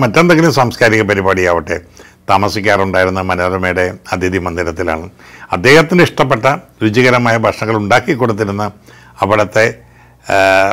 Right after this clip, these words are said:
പാചകകലയുടെ അധിപനായ, ആ, വ്യക്തിയാണ് അദ്ദേഹം. ടി വി ആർ ഷേണയോടൊപ്പം തൻ്റെ കൂടെ ഇളം ചെ-, നൽകി കൂടെ ചേർക്കുമെന്ന് പറഞ്ഞത്. അദ്ദേഹം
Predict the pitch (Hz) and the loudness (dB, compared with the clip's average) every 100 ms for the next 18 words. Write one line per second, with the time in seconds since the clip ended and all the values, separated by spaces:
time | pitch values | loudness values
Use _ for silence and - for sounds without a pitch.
0 | - 101 101 110 120 117 120 110 104 104 | -2 2 4 4 2 2 2 2 2 2
1 | 104 101 117 - - _ _ - 98 101 | 2 2 0 -4 -16 _ _ -4 -2 2
2 | 110 110 104 95 98 123 131 - - - | 2 2 2 0 0 -4 -8 -20 -20 -8
3 | 101 95 95 95 95 101 98 - 131 107 | -2 0 0 0 -2 -2 -2 -2 0 0
4 | 92 85 80 90 - - - - - _ | 0 -4 -6 -8 -14 -20 -20 -20 -20 _
5 | 110 110 117 120 - 107 107 104 104 101 | -4 0 2 2 2 0 2 2 2 0
6 | 85 117 120 - - _ - 95 110 156 | 0 -2 -2 -6 -20 _ -4 -2 0 0
7 | 131 107 107 113 92 95 95 107 107 113 | 0 0 0 -2 -4 -4 -6 -8 -6 -4
8 | 104 92 101 101 - - - 110 113 104 | -2 -2 -4 -6 -8 -12 -4 -2 0 0
9 | 92 110 92 90 104 95 82 80 76 - | 0 -2 -4 -4 -6 -2 -2 -4 -8 -14
10 | - _ _ _ _ _ _ _ - 101 | -20 _ _ _ _ _ _ _ -8 -2
11 | 104 107 | 0 0